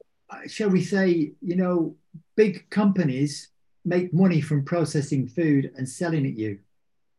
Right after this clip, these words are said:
And, and, and in that processed food, they'll put in whatever they can to make you buy more of it and become addicted to it.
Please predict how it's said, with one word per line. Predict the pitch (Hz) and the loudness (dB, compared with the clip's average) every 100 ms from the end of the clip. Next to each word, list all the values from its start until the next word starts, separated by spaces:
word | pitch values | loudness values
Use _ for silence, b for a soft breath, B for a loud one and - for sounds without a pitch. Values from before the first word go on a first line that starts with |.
| _ _ - | _ _ -6
And, | 151 156 156 | -2 -2 -2
and, | 156 160 | -6 -4
and | 160 | 0
in | 185 185 | 4 4
that | 170 - | 2 -4
processed | - 180 180 143 - | -2 0 0 -2 -2
food, | 175 170 156 | 0 2 4
they'll | 151 147 | 2 0
put | - - | -4 -4
in | 139 | -2
whatever | 143 165 165 | -2 -2 0
they | 151 | 0
can | 135 147 143 | 0 0 0
to | 135 | 2
make | 139 147 - | 0 0 -2
you | 135 | -2
buy | 135 131 | -2 -2
more | 131 147 135 | 0 0 0
of | 107 | -4
it | - - | -14 -10
and | 127 113 | -8 -6
become | 127 147 127 | -4 -2 -2
addicted | 117 139 - 113 | -2 -6 -6 -14
to | - 120 | -10 -10
it. | - | -10